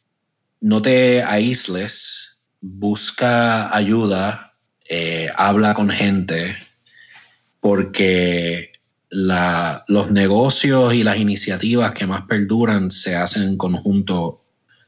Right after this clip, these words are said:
con otra gente. Um, creo que Richard Branson,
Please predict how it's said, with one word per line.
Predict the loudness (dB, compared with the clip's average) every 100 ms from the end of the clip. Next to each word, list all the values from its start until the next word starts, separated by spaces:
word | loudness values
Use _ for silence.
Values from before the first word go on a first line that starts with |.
| _
con | -2 -2
otra | 0 0
gente. | 2 0 -2 -6 -10 _ -20 -20 -20 -20 _ _ -4
Um, | -2 0 0 -2 -4 -6 -10 -16 _ _ _ _ _ _ _ _ _ _ -20 -20 -14
creo | -2 0
que | 2 2
Richard | 2 2 0
Branson, | 0 2 2 0 -2 -2 -4 -6 -10